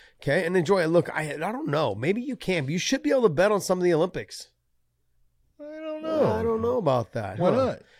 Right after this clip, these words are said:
Speaker 1: Well,
Speaker 2: You
Speaker 1: anyways,
Speaker 2: probably should.
Speaker 1: <clears throat> I mean, if not, you guys can hit up. You guys can also bet on the U S C, Uriah Hall, U-, uh, U F C,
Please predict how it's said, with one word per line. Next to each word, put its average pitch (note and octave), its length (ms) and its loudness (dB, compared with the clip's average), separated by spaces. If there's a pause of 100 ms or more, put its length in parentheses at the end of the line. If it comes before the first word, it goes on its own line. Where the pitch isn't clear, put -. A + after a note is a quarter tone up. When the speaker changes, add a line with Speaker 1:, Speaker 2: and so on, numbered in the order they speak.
(320)
Speaker 1:
Well, A3+ 120 4
Speaker 2:
You A3 100 6
Speaker 1:
anyways, B2+ 260 4
Speaker 2:
probably F3 240 0
should. F#3+ 480 0
Speaker 1:
<clears throat> - 20 -12
I E3 120 0
mean, F#3 140 2
if A3 180 2
not, G3+ 220 4
you G3 60 0
guys F#3 220 4
can F3+ 120 2
hit F3 140 6
up. F3+ 120 2
You D#3 80 0
guys D3+ 120 4
can D#3 80 2
also D#3 180 2
bet D3+ 200 4
on D#3 80 2
the D3 60 2
U D3+ 120 6
S C#3+ 120 0
C, E3 80 -2
Uriah C#3 320 4
Hall, C#3 280 2
U-, C3 200 0
uh, B2+ 60 2
U A#2 220 0
F A2 100 -2
C, - 160 -10